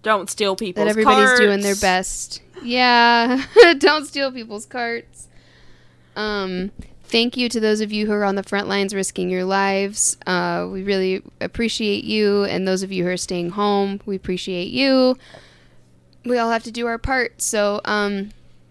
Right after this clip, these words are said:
Speaker 2: make sure you're listening to the news with logic in your brain.
Speaker 1: Mm-hmm.
Speaker 2: Um, stay safe. Keep each other safe. And remember,
Speaker 1: You are not a monster. Bye, guys.
Speaker 2: Bye, guys.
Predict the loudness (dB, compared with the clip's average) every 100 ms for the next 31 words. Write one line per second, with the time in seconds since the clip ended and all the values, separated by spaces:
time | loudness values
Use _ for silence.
0 | _ _ -10 -6 -4 -2 -2 0 0 -2
1 | -4 -4 -4 -2 -2 -2 -6 -2 -2 0
2 | -2 -4 -4 -2 -2 -2 -2 -4 -6 -12
3 | -14 -10 -8 -8 -10 -4 0 0 0 -4
4 | -8 -12 -20 -20 -20 -20 -20 _ -14 -2
5 | 0 0 0 2 2 0 -6 -18 -18 -18
6 | -20 _ _ _ -8 -4 -4 0 2 2
7 | 2 2 4 0 -4 -18 -20 -12 -6 -4
8 | -4 -2 -2 0 2 2 2 -2 -2 2
9 | 2 0 -4 -4 -2 -2 -2 -4 -6 -8
10 | -8 -6 -8 -12 _ _ _ _ _ _
11 | _ -4 -2 0 -2 -2 -8 -10 -12 -18
12 | _ -6 -4 -4 -4 -4 -4 -6